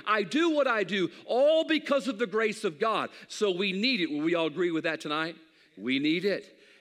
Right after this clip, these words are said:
Therefore, we don't need to be in opposition with God. Whatever stands between us and God needs to be confessed and forsaken, because the product of having peace with God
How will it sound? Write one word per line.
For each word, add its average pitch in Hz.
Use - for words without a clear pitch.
Therefore, 113
we 110
don't 127
need 120
to 120
be 107
in 104
opposition 110
with 101
God. 90
Whatever 135
stands 160
between 139
us 147
and 117
God 135
needs 127
to 127
be 113
confessed 151
and 127
forsaken, 123
because 143
the 123
product 170
of 123
having 135
peace 233
with 104
God 95